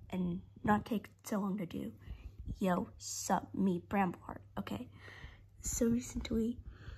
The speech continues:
YouTube made a new update where, um, uh, uh, er, e, er, ah. Uh, if you say certain things, some animation things will prompt up,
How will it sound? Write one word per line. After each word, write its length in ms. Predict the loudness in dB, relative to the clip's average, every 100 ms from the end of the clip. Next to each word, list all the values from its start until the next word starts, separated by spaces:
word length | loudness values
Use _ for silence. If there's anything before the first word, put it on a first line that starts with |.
| -14 -20 -20 -16 2
YouTube 540 | 2 4 4 6 6 2
made 440 | 4 6 6 4 8
a 40 |
new 180 | 8 8
update 480 | 6 2 2 2 2 -6 -20 -20 -20 -20 -20 -16 -2
where, 680 | 4 6 6 6 4 2 4
um, 500 | 4 4 -2 -2 0 2
uh, 340 | 4 2 2 4
uh, 260 | 6 6 6
er, 300 | 8 8 8 8
e, 240 | 8 8
er, 200 | 6 6 4 2
ah. 320 | 4 2 -4 -12 -20 -20 -20 -20 -20 -14 -14 2
Uh, 400 | 4 6 6 4 0 -10 -20 -20 -12 -4
if 180 | 2
you 240 | 6 6 6
say 500 | 2 2 4 6 4
certain 380 | 0 0 2 2
things, 680 | 4 6 6 6 2 -2 -12
some 640 | -10 0 4 4 4 2 2 0
animation 600 | 4 8 8 6 6 2
things 400 | 4 2 2 0
will 100 | -4
prompt 560 | -4 2 6 6 4 2
up, 240 | 2 2